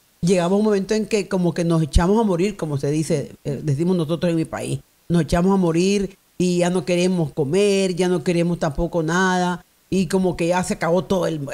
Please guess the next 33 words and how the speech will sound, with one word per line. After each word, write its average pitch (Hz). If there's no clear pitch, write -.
ya 185
el 165
mundo 175
se 170
acabó, 190
se 190
me 180
vino 180
el 185
mundo 185
a 175
mí 175
encima. 196
No, 220
yo 160
creo 170
que 170
no 147
es 135
así, 131
porque 196
también 175
no 185
debemos 175
de 190
olvidar 185
que 185
no 160
somos, 160
no 190
somos 190
personas 175
solas. 226